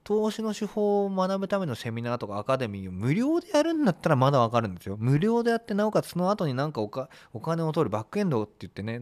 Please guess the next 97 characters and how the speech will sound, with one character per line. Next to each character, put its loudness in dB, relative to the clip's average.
じ -4
ゃ 2
あ、 -20
す-、 -18
え、 -8
コ -2
ン -2
サ -6
ル -8
で -6
い -10
く -8
ら -4
と -16
か -10
や -2
ら 0
な -4
い -6
ん -6
だ -2
っ -8
た -2
ら、 2
ま 0
あ、 0
わ-、 0
い-、 -4
百 -2
歩 0
譲 -2
っ -12
て -6
い -2
い -8
か -10
も -8
し -14
れ -10
な -8
い -10
ん -14
で -18
す -18
け -6
ど、 2
そ -6
も 0
そ -2
も -2
投 -4
資 -12
の -6
手 -10
法 -2
を 0
教 -4
え 0
る -2
人 -4
が、 4
な -2
ん -2
か -4
そ -6
ん -2
な -2
セ -2
ミ -4
ナ 0
ー -2
や -2
る -4
必 -12
要 -4
っ -8
て -8
あ -6
り -8
ま -6
す？ -16
だ 0
っ 0
て -6
投 -4
資 -4
で -6
稼 -6
げ 0
る -4
ん -8
で -14
す -16
よ、 -16
そ -12
の -10
人。 -20